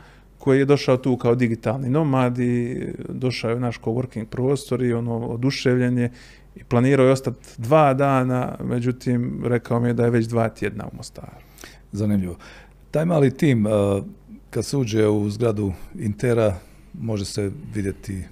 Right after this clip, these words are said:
Speaker 2: mnoštvo ljudi, mnoštvo kompanija i tako dalje. Međutim, o, o njima brine upravo ovaj tvoj tim. Bilo dobro spomenuti koliko vas zapravo ima i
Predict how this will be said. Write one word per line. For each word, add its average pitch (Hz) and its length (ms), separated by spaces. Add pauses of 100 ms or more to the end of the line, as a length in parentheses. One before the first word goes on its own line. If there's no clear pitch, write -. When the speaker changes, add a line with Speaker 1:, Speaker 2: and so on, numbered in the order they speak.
Speaker 2:
mnoštvo 113 460
ljudi, 104 420
mnoštvo 104 400
kompanija 107 520
i 98 60
tako 104 220
dalje. 117 260 (380)
Međutim, 123 500
o, 135 340
o 127 60
njima 120 220
brine 117 300
upravo 107 460
ovaj 104 280
tvoj 107 320
tim. 120 360 (720)
Bilo 113 380
dobro 107 220
spomenuti 110 520
koliko 117 300
vas 95 100
zapravo 92 420
ima 92 280
i 87 80